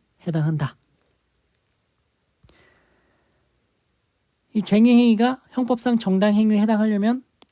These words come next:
이런 요건들을 갖춰야 된다라는 거고, 다 아신 내용입니다. 한번 읽어보시고요. 그리고 이런 기준은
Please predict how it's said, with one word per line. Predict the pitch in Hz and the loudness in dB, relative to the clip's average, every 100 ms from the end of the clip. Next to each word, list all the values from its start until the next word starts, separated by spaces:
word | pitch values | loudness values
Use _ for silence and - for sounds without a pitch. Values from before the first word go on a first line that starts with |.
| - | -8
이런 | 208 202 | -2 0
요건들을 | 165 - 208 196 202 | -2 -2 -2 0 -2
갖춰야 | 208 160 - 196 | -4 -6 -4 -2
된다라는 | 170 160 156 - _ _ _ _ 160 160 | -2 -2 -6 -8 _ _ _ _ -6 -4
거고, | 147 135 139 180 _ _ _ _ _ - | -4 -6 -8 -10 _ _ _ _ _ -12
다 | 165 | -8
아신 | 156 185 | -6 -4
내용입니다. | 175 156 147 139 | -2 -2 -4 -6
한번 | 147 185 | -6 -4
읽어보시고요. | 151 170 139 - 147 143 135 208 _ _ _ _ _ _ _ _ _ _ _ _ _ _ _ _ _ _ | -4 -6 -6 -10 -6 -6 -6 -10 _ _ _ _ _ _ _ _ _ _ _ _ _ _ _ _ _ _
그리고 | 165 160 | -6 -2
이런 | 185 202 226 | 0 2 2
기준은 | 208 170 143 156 240 | -2 -4 -2 -2 -2